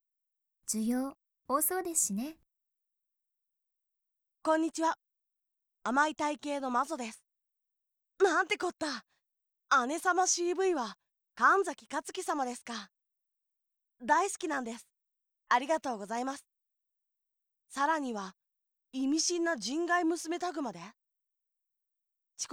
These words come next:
Speaker 2: 骨にひびが入るぐらいのモンスターセックスなんですね。期待汁で、開花の住人に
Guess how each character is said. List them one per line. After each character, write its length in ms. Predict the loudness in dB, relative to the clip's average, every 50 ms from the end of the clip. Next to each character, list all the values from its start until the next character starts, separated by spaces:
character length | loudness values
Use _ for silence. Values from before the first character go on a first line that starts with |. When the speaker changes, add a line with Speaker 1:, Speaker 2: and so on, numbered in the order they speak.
| -6 -8 -6 -6 -2
Speaker 2:
骨 20 |
に 220 | -2 -2 -2 -2 _ _ _ _ _ _ _ _
ひ 120 | -2 2 2
び 100 | 2 2
が 100 | 2 0
入 240 | -2 -2 -2 -2 -2
る 100 | -4 -4
ぐ 80 | -2 0
ら 120 | 0 0
い 40 | 0
の 80 | -2 -4
モ 180 | -2 -2 -2
ン 40 | -2
ス 60 | 0
タ 100 | 0 0
ー 60 | 0 0
セ 120 | -2 -6
ッ 40 | -8
ク 100 | -8 -8
ス 80 | -4
な 100 | -2 -2
ん 40 | -2
で 80 | -4 -8
す 120 | -12 -12
ね。 180 | -10 -10 -10 -12 _ _ _ _ _ _ _ _ _ _ _ _ _ _ _ _ _ _ _ _ _
期 120 | -20 -10 -2
待 280 | 2 2 2 2 2 -2
汁 280 | -4 -4 -4 -4 -4
で、 240 | -6 -6 -8 -8 -10 _ _ _ _ _ _ _ _ _ _ _
開 240 | 0 2 2 2 2
花 140 | 0 -4 -6
の 140 | -6 -6 -8
住 200 | -6 -6 -6 -6
人 260 | -6 -6 -8 -8 -6
に 220 | -6 -8 -8 -10